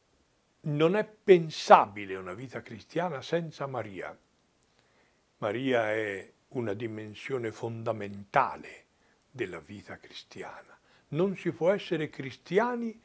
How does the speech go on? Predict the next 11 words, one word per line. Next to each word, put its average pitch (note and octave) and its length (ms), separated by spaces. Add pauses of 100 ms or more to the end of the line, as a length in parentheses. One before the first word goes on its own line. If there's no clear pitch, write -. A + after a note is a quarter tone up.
(100)
senza F3 640
essere D3+ 460
mariani", A#2 800 (760)
disse G#2+ 460
un G2+ 180
giorno G2+ 380
Paolo F#2 500
sesto. - 600 (2000)
Ho - 80
conosciuto D3 500
personalmente B2 1200